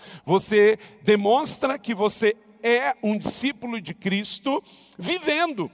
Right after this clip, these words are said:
E Paulo, ao escrever a carta, fala, "Ouço da sua fé." Meu irmão, olha pra cá. O que que as pessoas de São José têm ouvido de você?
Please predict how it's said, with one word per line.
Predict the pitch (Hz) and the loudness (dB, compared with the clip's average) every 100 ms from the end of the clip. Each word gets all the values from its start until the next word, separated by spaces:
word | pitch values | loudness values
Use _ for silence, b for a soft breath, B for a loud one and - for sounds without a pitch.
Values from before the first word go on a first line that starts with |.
| B B | B B
E | 208 | -2
Paulo, | - 285 349 392 | 2 6 6 6
ao | 349 | 4
escrever | - 262 247 247 | 2 0 2 0
a | 247 | -2
carta, | - 254 294 247 | 0 0 0 2
fala, | 226 - B B - | 0 0 B B 0
"Ouço | 262 359 415 - - 349 | 6 6 6 0 -6 -6
da | 247 226 | 0 0
sua | 202 - - 254 277 226 | 0 -4 -8 -6 2 2
fé." | - - 156 131 - _ _ _ _ - | 2 -6 -4 -4 -8 _ _ _ _ -6
Meu | 156 | -4
irmão, | 165 196 185 | 0 0 0
olha | 214 233 | -2 -4
pra | 196 | -8
cá. | 185 135 90 _ _ _ b b - | -8 -12 -14 _ _ _ b b -8
O | 185 | -8
que | - - 269 | -6 -6 -6
que | - | -4
as | 233 - | -8 -6
pessoas | 202 170 - 202 | -8 -8 -2 -2
de | 143 | -2
São | 147 - 196 196 | -8 -4 -4 -4
José | 165 123 175 | -12 -8 -8
têm | 175 175 | -6 -6
ouvido | 156 131 147 | -6 -8 -10
de | 127 | -8
você? | 135 127 117 | -8 -8 -12